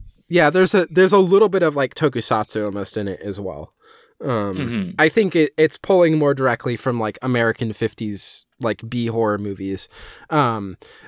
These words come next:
Speaker 1: but there is also a little bit of, like, I, I just think a little, like, I think specifically of Toku because there's so much of that era in Japan that is, like, really about the atom bomb because of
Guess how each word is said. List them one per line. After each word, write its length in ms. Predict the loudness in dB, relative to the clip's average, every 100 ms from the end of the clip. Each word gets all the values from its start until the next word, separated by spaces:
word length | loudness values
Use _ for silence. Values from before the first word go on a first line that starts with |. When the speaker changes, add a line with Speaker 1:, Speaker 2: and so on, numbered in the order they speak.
| 0
Speaker 1:
but 140 | 2
there 200 | 4 6
is 220 | 6 6
also 340 | 4 0 0 0
a 20 |
little 220 | 0 -2
bit 180 | -2 -4
of, 240 | -4 -8 -8
like, 400 | -8 -8 -14 -20 _ _ _ _ _ _ _ _ _ _ _ _ -20 -20 -20 _ _ _ _ _ _ _ -2 -2 2
I, 180 | 2 4
I 120 | 2
just 340 | 4 0 -2 -14 _
think 280 | -2 0 2
a 60 | 2
little, 320 | 2 2 0 _ 0
like, 200 | 0 2
I 120 | 2
think 180 | 2 0
specifically 600 | -2 -4 0 0 2 2
of 100 | 2
Toku 320 | 2 -2 -2 -4
because 600 | -4 -2 -2 -4 -8 -4
there's 220 | 0 0
so 180 | 0 -2
much 540 | 0 -2 -2 -6 -6 -12 _ _ -2
of 240 | 0 0
that 220 | 2 2 2
era 460 | 2 4 4 2 0
in 140 | -4 -4
Japan 480 | -4 -2 0 0
that 100 | -2
is, 160 | -4 -4
like, 100 | -4
really 500 | -4 -2 2 2 2
about 300 | 0 0 -2
the 120 | -2 -2
atom 220 | -2 -2
bomb 280 | -2 -2 -6
because 340 | -6 -6 -6
of 260 | -10 -16